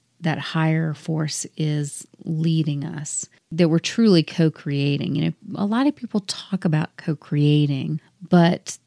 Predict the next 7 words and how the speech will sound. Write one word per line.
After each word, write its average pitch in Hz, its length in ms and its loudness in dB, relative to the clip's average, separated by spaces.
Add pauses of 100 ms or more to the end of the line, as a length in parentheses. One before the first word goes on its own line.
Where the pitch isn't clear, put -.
(400)
they're 170 280 6
not 170 720 4 (180)
listening. 151 800 -2 (340)
As 165 180 2
their 170 160 4
guide 165 420 2
said, 175 500 0